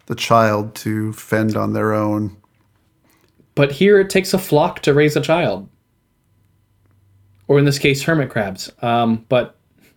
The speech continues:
Speaker 2: the idea is a flock.
Speaker 1: Right. It takes a society to help out. But also, Piper is able to find on her own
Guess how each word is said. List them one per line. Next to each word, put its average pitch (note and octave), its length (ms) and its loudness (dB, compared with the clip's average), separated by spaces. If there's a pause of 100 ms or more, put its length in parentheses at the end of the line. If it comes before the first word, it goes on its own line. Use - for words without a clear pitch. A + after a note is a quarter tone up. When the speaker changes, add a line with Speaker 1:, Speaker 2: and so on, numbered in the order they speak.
(400)
Speaker 2:
the D3+ 120 2
idea F#3 260 2
is C#3+ 80 2
a C3+ 60 2
flock. - 420 -6 (1300)
Speaker 1:
Right. A2 240 -2 (220)
It C#3 220 -2
takes F#3 340 2
a G3 60 -2
society A#2+ 840 2 (1300)
to B2+ 500 -2 (140)
help B2+ 240 -2
out. C3+ 220 4
But B2+ 120 4
also, D#3+ 560 2 (640)
Piper F#3 340 2
is C#3+ 100 0
able D3 300 0
to C3 260 -2
find D3 600 4
on B2 440 0
her C3 240 0
own B2+ 520 2